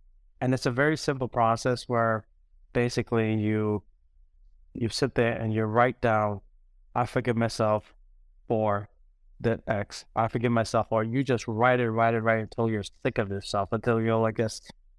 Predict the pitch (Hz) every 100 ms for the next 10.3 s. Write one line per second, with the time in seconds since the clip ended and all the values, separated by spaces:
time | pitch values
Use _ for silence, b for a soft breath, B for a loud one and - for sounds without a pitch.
0 | _ _ - 120 - 147 143 120 110 107
1 | 123 113 - 120 - 117 117 - 113 107
2 | 104 98 - _ - 117 110 113 110 104
3 | 104 104 107 107 107 - 120 107 95 95
4 | - _ _ _ _ - 120 120 117 107
5 | 110 139 135 120 - 127 117 110 120 -
6 | 117 107 - 107 117 110 113 110 107 -
7 | 107 98 95 - - 113 92 90 92 _
8 | _ - _ _ - 120 117 123 120 110
9 | 123 - 117 113 117 113 104 101 107 107
10 | 104 110 107